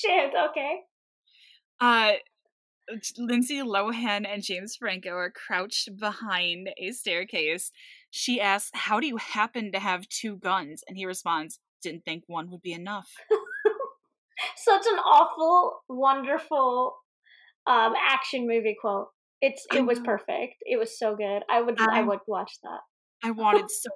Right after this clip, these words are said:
Speaker 2: badly to switch to that <laughs> movie.
Speaker 1: <laughs> Sorry, that one doesn't exist. If it did, maybe I would have chosen that. It was a
Speaker 2: Yes, it
Speaker 1: Christmas movie,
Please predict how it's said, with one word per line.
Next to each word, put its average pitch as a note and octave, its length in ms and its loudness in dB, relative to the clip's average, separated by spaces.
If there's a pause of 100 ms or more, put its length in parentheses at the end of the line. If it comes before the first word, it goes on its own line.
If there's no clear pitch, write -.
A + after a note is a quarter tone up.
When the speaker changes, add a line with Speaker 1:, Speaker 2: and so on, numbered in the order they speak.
Speaker 2:
badly F3+ 380 -2
to F3+ 100 -12
switch - 420 -10
to - 60 -14
that A#3 260 -2
<laughs> - 0 -
movie. G4+ 680 6 (260)
Speaker 1:
<laughs> - 1040 0
Sorry, D4+ 360 4
that C4 180 4
one D#4 140 0
doesn't D4 220 -6
exist. G#3+ 760 -8 (460)
If C#4 160 -4
it E4+ 160 0
did, E4 280 4
maybe C4 240 0
I C4+ 120 4
would C#4+ 100 -2
have C4 100 -14
chosen B3 360 -4
that. C4 240 -6 (560)
It A#3 80 0
was A#3+ 140 0
a - 20 -4
Speaker 2:
Yes, D4+ 60 -6
it - 20 -16
Speaker 1:
Christmas E4 360 -6
movie, A#3 420 -4